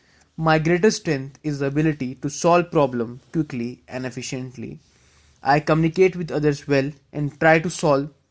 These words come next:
the problems, their problem. Talking about my weakness, my weakness is sometimes I lack self-confidence and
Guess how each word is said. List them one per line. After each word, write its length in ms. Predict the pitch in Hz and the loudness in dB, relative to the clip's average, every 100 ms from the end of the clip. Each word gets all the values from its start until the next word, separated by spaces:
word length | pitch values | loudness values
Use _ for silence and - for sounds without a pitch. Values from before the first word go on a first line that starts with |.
| - | -16
the 60 | 139 | -4
problems, 680 | 156 143 127 127 147 _ _ _ _ _ _ _ - | 0 2 0 -10 -10 _ _ _ _ _ _ _ -2
their 180 | 151 147 | 0 2
problem. 360 | 143 117 113 _ _ _ _ _ _ _ - | 0 -2 -6 _ _ _ _ _ _ _ 2
Talking 340 | 190 190 226 | 2 2 2
about 140 | 220 208 | 4 4
my 120 | 214 | 2
weakness, 680 | 156 147 131 110 - - _ _ | 2 -2 -4 -12 -16 -20 _ _
my 160 | 143 156 | -4 -2
weakness 420 | 151 165 185 175 | 0 -2 -2 -2
is 180 | 147 143 | -4 -4
sometimes 480 | 170 170 160 156 156 | -2 0 0 0 0
I 80 | 143 | 0
lack 320 | 131 127 - | 2 0 -2
self-confidence 880 | 135 123 127 127 135 131 156 175 _ _ _ _ _ _ - | -4 -4 -4 -4 -4 -4 -6 -10 _ _ _ _ _ _ -8
and 260 | 135 135 | -6 -6